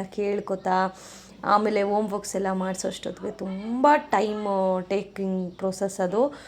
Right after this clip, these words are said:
So ಹಾಗಾಗಿ, ಮ್, ಈ ಕೆಲಸ ಎಲ್ಲ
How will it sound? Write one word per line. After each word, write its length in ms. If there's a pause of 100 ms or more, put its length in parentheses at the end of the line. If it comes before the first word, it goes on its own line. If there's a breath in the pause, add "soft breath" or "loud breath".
(280 loud breath)
So 100
ಹಾಗಾಗಿ, 580
ಮ್, 600 (340)
ಈ 100
ಕೆಲಸ 280
ಎಲ್ಲ 220